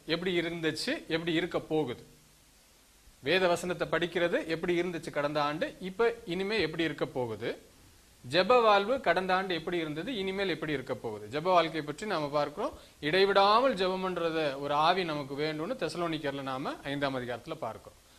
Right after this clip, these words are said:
அதே போல முன்மாதிரியான ஒரு வாழ்க்கை, வாழ்க்கையில செயல்படுத்துகிற விஷயங்கள், அது மத்தவங்களை எந்த அளவு-, அளவுக்கு சென்று சேருகிறது என்பதை குறித்த ஒரு கவனமும் நமக்கு வேண்டும்.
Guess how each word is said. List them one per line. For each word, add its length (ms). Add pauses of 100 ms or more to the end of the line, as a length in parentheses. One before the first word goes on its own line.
(200)
அதே 240
போல 240
முன்மாதிரியான 840
ஒரு 140
வாழ்க்கை, 400 (680)
வாழ்க்கையில 480 (100)
செயல்படுத்துகிற 760
விஷயங்கள், 560
அது 320
மத்தவங்களை 640
எந்த 220
அளவு-, 280
அளவுக்கு 380 (200)
சென்று 480 (300)
சேருகிறது 500
என்பதை 400
குறித்த 380
ஒரு 160
கவனமும் 400
நமக்கு 320
வேண்டும். 400